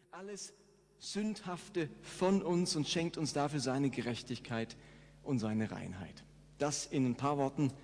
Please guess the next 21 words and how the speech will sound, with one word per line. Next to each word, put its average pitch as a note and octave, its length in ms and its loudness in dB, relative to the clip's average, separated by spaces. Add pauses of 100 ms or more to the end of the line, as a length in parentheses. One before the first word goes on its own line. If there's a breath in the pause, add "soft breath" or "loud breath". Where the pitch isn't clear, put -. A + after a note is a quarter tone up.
(260 loud breath)
der A2+ 80 -8
Inhalt C#3+ 240 0
des A#2+ 120 -4
letzten B2+ 340 -2
Sonntages. G2 760 -8 (680 loud breath)
Und D3+ 160 4
heute A3 240 10
möchte A3 280 10
ich G3 80 2
der F#3+ 140 8
Frage E3+ 500 6
nachgehen, F#3 680 4
wie G3 120 4
diese G3+ 360 2
Entstrahlung, F3+ 920 4
diese E3+ 320 4
Entseuchung F3+ 920 2
genau E3+ 400 4
vor E3 240 -2
sich D#3 300 -4
geht. - 280 -12